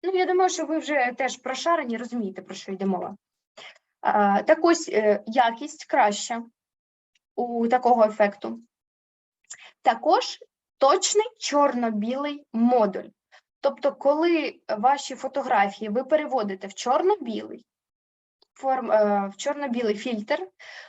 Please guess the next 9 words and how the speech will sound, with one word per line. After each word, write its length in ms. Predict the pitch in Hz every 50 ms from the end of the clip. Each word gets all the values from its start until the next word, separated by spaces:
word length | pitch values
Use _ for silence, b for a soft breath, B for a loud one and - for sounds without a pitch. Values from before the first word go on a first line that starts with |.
| B _
то, 360 | - 311 262 220 196 202 - - _ _ _ _ _ _ -
е, 460 | 220 214 208 214 214 214 214 - - - _ -
ви 180 | 214 214 294 285
бачите, 520 | 262 285 269 269 277 - 320 320 262 247
що, 440 | 247 - - - 269 262 254 247 254 B B _ _ _ _ _ _ -
е, 500 | 220 208 208 208 208 202 208 208 214 - -
наприклад, 720 | - 233 233 240 233 233 254 254 277 269 - 269 240 - 220
в, 160 | 214 214 226
м, 560 | 233 233 233 233 226 226 226 226 226 220